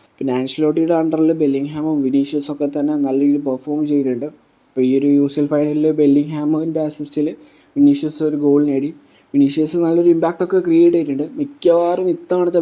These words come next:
Ballon d'Or വിനീഷ്യസ് കൊണ്ടുപോകാനുള്ള ചാൻസ് കാണുന്നുണ്ട്. അതായത് ഈ ഒരു കോപ്പ അമേരിക്കയും കൂടി നേടിക്കഴിഞ്ഞാൽ നൂറ്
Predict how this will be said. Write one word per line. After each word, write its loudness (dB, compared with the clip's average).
Ballon 0
d'Or 0
വിനീഷ്യസ് 2
കൊണ്ടുപോകാനുള്ള -2
ചാൻസ് -8
കാണുന്നുണ്ട്. -6
അതായത് 0
ഈ -2
ഒരു 0
കോപ്പ 0
അമേരിക്കയും 0
കൂടി 2
നേടിക്കഴിഞ്ഞാൽ 0
നൂറ് 2